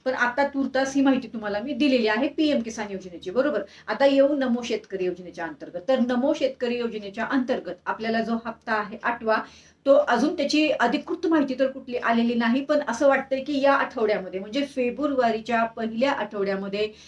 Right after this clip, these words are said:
नमो शेतकरी योजनेचा जो आहे तो आठवा हप्ता हे वितरण करण्यात येईल, अशीच आता सध्या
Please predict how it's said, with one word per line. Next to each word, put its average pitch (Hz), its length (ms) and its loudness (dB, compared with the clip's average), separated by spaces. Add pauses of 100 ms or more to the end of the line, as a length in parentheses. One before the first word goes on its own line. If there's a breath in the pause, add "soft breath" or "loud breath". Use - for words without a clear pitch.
(160 loud breath)
नमो 269 340 4
शेतकरी 220 460 0
योजनेचा 196 680 -2 (220)
जो 220 80 -2
आहे 208 240 2
तो 233 100 -4 (100)
आठवा 254 340 0
हप्ता - 380 -2
हे 226 160 0
वितरण 254 440 2
करण्यात 233 500 0
येईल, 247 460 2 (440 loud breath)
अशीच 269 380 -2
आता 233 440 0
सध्या 226 400 0